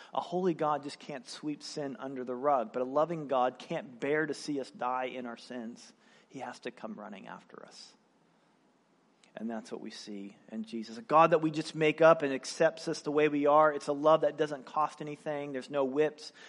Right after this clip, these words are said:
There's no nails. There's no spears. There's no thorns. God is holy. He had to die for you. But he's loving that he was glad to do it.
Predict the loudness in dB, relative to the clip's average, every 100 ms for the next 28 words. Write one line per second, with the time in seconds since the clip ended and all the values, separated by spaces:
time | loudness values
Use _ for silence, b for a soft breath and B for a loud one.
0 | B -10 -2 0 2 6 8 8 4 -4
1 | -6 -6 -8 0 6 6 6 2 -10 -6
2 | -8 -6 -2 0 0 0 -6 -14 -20 B
3 | B B B B B B B B -4 -4
4 | -4 -6 -4 -4 -6 -12 -14 -14 -12 -10
5 | -10 -10 -10 -10 -10 -14 -14 -14 -16 _
6 | _ _ _ _ _ _ _ _ _ b
7 | b b b -12 -10 -12 -8 -4 -4 -4
8 | -12 -12 -12 -18 -16 -14 -14 -16 -16 -14
9 | -16